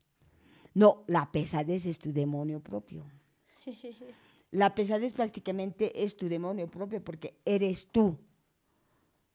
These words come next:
Speaker 1: Si tú estás alegre, quieres que el mundo entero esté alegre. Si tú estás triste, quieres que el mundo entero esté triste. Si tú estás, eh,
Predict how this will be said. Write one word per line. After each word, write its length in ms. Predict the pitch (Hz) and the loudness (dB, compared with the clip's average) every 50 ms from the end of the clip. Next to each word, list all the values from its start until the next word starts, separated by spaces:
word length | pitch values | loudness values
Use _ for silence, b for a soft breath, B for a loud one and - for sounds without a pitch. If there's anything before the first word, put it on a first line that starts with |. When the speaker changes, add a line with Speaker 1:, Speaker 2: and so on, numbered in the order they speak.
| _ _ _ _ _ _ _ _ _ _ - | _ _ _ _ _ _ _ _ _ _ -12
Speaker 1:
Si 260 | 170 - - 214 208 | -8 -2 0 0 0
tú 140 | - - 208 | 4 4 4
estás 320 | 208 208 - 233 208 - | 4 4 4 0 0 0
alegre, 360 | 220 185 180 185 190 233 226 - | 0 0 0 0 -2 -2 -4 -2
quieres 300 | - 190 170 175 170 - | -4 -4 -2 -2 -4 -4
que 100 | - 165 | -4 -4
el 80 | 156 156 | -4 -2
mundo 400 | 156 160 165 185 196 208 165 165 | -2 -2 -2 -2 -2 -2 -2 -2
entero 260 | 156 156 170 160 151 | -2 -2 -2 -2 -2
esté 200 | 156 151 - 160 | -4 -4 -4 -4
alegre. 320 | 151 151 151 147 147 165 156 | -4 -4 -4 -6 -6 -6 -8
Si 200 | - - 175 165 | -6 -4 -2 2
tú 100 | - 202 | 4 2
estás 280 | 196 196 - 190 175 | 2 2 0 -4 -4
triste, 380 | - 190 196 180 - 220 208 180 | -6 -8 -8 -6 -6 -6 -6 -6
quieres 300 | - 180 165 165 156 - | -6 -6 -6 -6 -8 -8
que 100 | - 165 | -6 -6
el 100 | 156 160 | -6 -6
mundo 360 | 165 185 208 226 226 196 170 | -4 -2 0 0 0 0 -2
entero 260 | 160 156 151 160 147 156 | -2 -2 -2 -4 -4 -4
esté 200 | 151 - - 156 | -4 -6 -10 -10
triste. 420 | - - 156 156 156 - 151 156 B B B B B B B B | -6 -4 -4 -4 -4 -4 -8 -8 B B B B B B B B
Si 220 | - - - 190 175 | -10 -6 -6 -6 -4
tú 120 | - 202 | 0 0
estás, 480 | 208 214 208 - 208 190 202 190 - - | 0 0 0 0 0 0 0 0 -4 -6
eh, 480 | 165 160 160 151 120 110 95 107 123 | -6 -6 -6 -6 -6 -6 -8 -8 -8